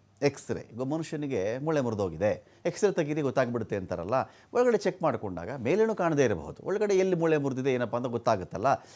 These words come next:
ಇದೇ ರೀತಿಯಲ್ಲಿ ನೆಲದ ಅಡಿಯಲ್ಲಿ, ನೆಲದ ಕೆಳಭಾಗದಲ್ಲಿ ಏನಿದೆ ಅಂತ ಚೆಕ್ ಮಾಡ್ಬೇಕಾದಾಗ ಈತ ಹೇಳಿದ್ದಕ್ಕೆಲ್ಲ ಅಗೀತಾ ಅಗೀತಾ ಕೂರುವ ಬದಲಾಗಿ ಒಂದು ಮಷಿನ್ ತಂದಲ್ಲಿ ಇಟ್ಬಿಟ್ರೆ ಇದ್ರ ಕೆಳಗಡೆ ಏನಾದ್ರೂ ಇದೆಯಾ ಇಲ್ವಾ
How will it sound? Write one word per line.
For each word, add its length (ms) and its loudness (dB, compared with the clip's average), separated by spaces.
ಇದೇ 220 4
ರೀತಿಯಲ್ಲಿ 600 2
ನೆಲದ 420 6
ಅಡಿಯಲ್ಲಿ, 680 2
ನೆಲದ 280 0
ಕೆಳಭಾಗದಲ್ಲಿ 1000 -2
ಏನಿದೆ 460 4
ಅಂತ 140 -2
ಚೆಕ್ 280 -6
ಮಾಡ್ಬೇಕಾದಾಗ 560 -2
ಈತ 180 -2
ಹೇಳಿದ್ದಕ್ಕೆಲ್ಲ 640 2
ಅಗೀತಾ 340 0
ಅಗೀತಾ 280 0
ಕೂರುವ 320 -2
ಬದಲಾಗಿ 600 -4
ಒಂದು 160 -2
ಮಷಿನ್ 320 0
ತಂದಲ್ಲಿ 300 0
ಇಟ್ಬಿಟ್ರೆ 680 -2
ಇದ್ರ 180 0
ಕೆಳಗಡೆ 400 2
ಏನಾದ್ರೂ 260 -2
ಇದೆಯಾ 500 2
ಇಲ್ವಾ 280 4